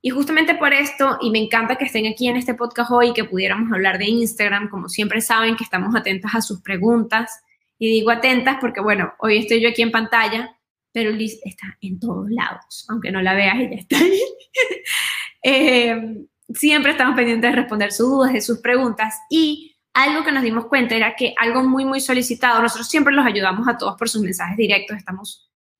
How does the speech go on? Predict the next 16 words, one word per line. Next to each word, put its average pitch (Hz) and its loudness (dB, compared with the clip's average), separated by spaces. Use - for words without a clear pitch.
ultra 254 -2
pendientes 185 2
de 247 4
lo 190 0
que 185 -4
están 185 -2
necesitando, 208 0
de 208 -2
lo 196 -8
que, 185 -10
todo 233 2
lo 247 0
que 190 -4
quieren 214 0
realmente 220 0
allí, 208 -6